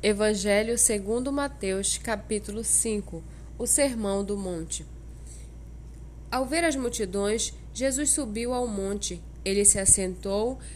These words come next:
e os seus discípulos se aproximaram dele. Então ele passou a ensiná-los.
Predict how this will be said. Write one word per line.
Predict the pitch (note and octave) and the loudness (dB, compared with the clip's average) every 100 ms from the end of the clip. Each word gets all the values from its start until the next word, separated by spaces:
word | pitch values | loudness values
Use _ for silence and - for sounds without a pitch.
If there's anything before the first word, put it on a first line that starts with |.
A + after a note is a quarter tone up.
| - | -8
e | A3+ | -2
os | A#3+ | 0
seus | - C#4+ D4 | 2 4 2
discípulos | C4+ - A#3 A#3+ A#3+ B3 | 4 4 4 0 -4 -2
se | - | 0
aproximaram | A#3+ A#3 A#3+ - A#3+ G3 F#3+ G3+ G3+ | -2 -2 0 0 0 -4 -4 -4 -4
dele. | F3+ F3 E3 E3 - - - - | -4 -4 -6 -10 -14 -14 -14 -8
Então | C#4+ C#4+ C#4+ C4+ | -4 -2 0 0
ele | C4 | -2
passou | B3+ C4 C4 - G#3+ G#3 | -4 -6 -2 -2 -2 -2
a | G3+ | -2
ensiná-los. | G#3 - - G3+ E3+ E3 D#3+ - | 2 2 0 -6 -6 -6 -6 -8